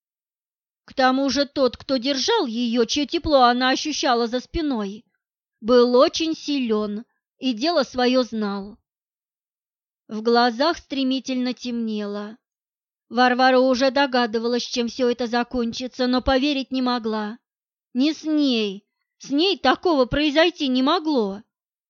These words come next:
Она жила нормальной жизнью и сторонилась любой преступности.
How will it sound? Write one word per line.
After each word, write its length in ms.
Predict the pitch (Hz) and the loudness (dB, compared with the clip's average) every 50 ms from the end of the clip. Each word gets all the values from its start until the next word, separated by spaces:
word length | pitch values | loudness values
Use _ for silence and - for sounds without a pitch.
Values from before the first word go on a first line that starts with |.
| _ _ - | _ _ -6
Она 300 | - 254 262 269 277 277 | 0 2 2 4 4 2
жила 280 | 226 294 302 359 403 370 | 2 2 2 2 2 4
нормальной 600 | 294 269 262 262 262 311 339 320 294 254 240 220 | 4 2 2 2 2 2 2 2 2 2 0 0
жизнью 800 | 202 202 226 247 247 247 226 220 240 233 233 240 240 240 254 - _ _ _ _ - | -2 -2 -4 -4 -4 -6 -6 -6 -4 -4 -4 -4 -4 -4 -6 -8 _ _ _ _ -8
и 120 | 277 269 | -8 -8
сторонилась 720 | 262 - - 349 339 339 370 339 330 294 247 240 254 - - | -6 -4 -2 2 4 4 4 4 2 2 2 2 0 0 0
любой 320 | 294 349 320 339 302 254 | -2 0 2 4 2 2
преступности. 1040 | - - 269 392 - - 320 294 233 - 214 220 214 - _ _ - 214 214 214 | 2 0 -4 -4 -4 -4 -6 -6 -6 -4 -6 -6 -8 -8 _ _ -10 -10 -10 -10